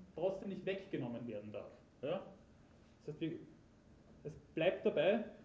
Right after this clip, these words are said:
dass es, äh, sozusagen, sozusagen vom Instrument, also den instrumentellen, äh, zwar nicht ersetzt, aber immer noch als, als etwas, äh, als ein, als ein, ein Wert der Natur herangezogen werden muss, der zudem noch komplementär ist.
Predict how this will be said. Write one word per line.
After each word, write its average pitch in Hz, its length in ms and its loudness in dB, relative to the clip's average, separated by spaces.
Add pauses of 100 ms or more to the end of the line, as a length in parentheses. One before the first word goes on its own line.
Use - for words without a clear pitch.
(140)
dass 175 140 4
es, - 280 0
äh, 170 460 0 (480)
sozusagen, 175 680 -4 (1700)
sozusagen 165 380 -4
vom 175 180 -6
Instrument, 165 440 -10 (180)
also 160 200 -4
den 170 340 -6
instrumentellen, 170 880 -6 (260)
äh, 160 320 0
zwar 165 200 -2
nicht 180 220 -8
ersetzt, 180 540 -4
aber 165 260 -2
immer 202 200 -2
noch 190 220 0
als, 165 340 -4
als 160 200 -2
etwas, 160 540 -6
äh, 156 260 -4 (340)
als 160 120 -2
ein, 165 180 -2 (160)
als 160 140 -2
ein, 160 300 -2
ein 151 140 -6
Wert 185 220 4
der 196 80 2
Natur 185 380 4
herangezogen 185 600 0
werden 170 200 2
muss, 196 200 -2
der 175 160 4
zudem 170 240 0
noch 180 160 -2
komplementär 165 680 0
ist. - 320 -10